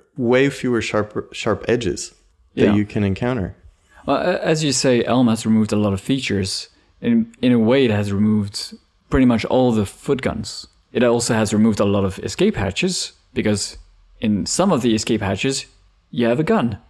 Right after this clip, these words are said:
Speaker 2: W-, w-, we are in, uh, in the basement of, of America. I don't know. Um, <laughs> plenty of guns everywhere. And as you say, like, there are trade-offs to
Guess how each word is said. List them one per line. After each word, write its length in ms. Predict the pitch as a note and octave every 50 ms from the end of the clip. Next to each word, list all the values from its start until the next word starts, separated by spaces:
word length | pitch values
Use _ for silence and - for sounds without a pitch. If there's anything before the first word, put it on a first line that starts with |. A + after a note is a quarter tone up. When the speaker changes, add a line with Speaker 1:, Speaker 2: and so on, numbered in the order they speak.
| _ _ _ _ _ _ _ -
Speaker 2:
W-, 240 | - B2+ - B2 B2+
w-, 60 | B2 B2+
we 260 | B2 C3 C3+ C3 C3
are 180 | C3 C3 C3+
in, 300 | C#3 A2 B2+ B2 B2 B2+
uh, 540 | B2+ B2 A#2+ A#2+ B2 A#2+ A#2+ B2 B2+ B2+ G2+ G2+ - - - _ _ _ _ _ _ - - - - - - - _ _
in 160 | - C#3 C#3 C3
the 80 | B2
basement 400 | A#2 A#2+ D3 D#3 D3 - D3 C#3
of, 240 | C3+ B2 B2+ - -
of 520 | - - A#2+ A#2+ B2+ B2+ C3 C3 B2 A2+ -
America. 680 | - B2 A#2 B2 C3 C#3+ C3+ G#2 - F#2+ - F#2+ G2 G#2
I 60 | -
don't 100 | G#2+ G#2+
know. 220 | G#2 G2 F#2+ G2 - _ _ _ _ _ _ - -
Um, 340 | - A2+ G2 G#2 G2+ G2 G2+ - - - - - - - -
<laughs> 420 | _ - - _ - - - -
plenty 260 | - C#3 C3 B2+ C#3
of 80 | A#2+ A2
guns 200 | A2+ A2+ G#2 A2
everywhere. 360 | G#2+ G2+ G2 G2 G2+ G#2 - - - - - - E3 F3+ F#3+ D#3 - - - - - - - - - - _ _ _ _ _ _ - - - - - _ _ _ - - - - -
And 100 | D3 C#3+
as 180 | C3+ D3 C#3+ D#3
you 60 | D#3
say, 240 | D3 - D3 C3 B2
like, 360 | A#2+ A2+ G#2+ G#2+ - C#3+ - _ _ - - _ _ _ _ _ _ _ -
there 180 | - C3 B2+ B2+
are 60 | B2
trade-offs 920 | A#2 - - - - - C3 B2+ G#2+ G2+ G2+ G2 - - - - - - - - _ _ - -
to 580 | - A2 G#2 G2+ G2 G2 G2 G2 G2 G2+ G2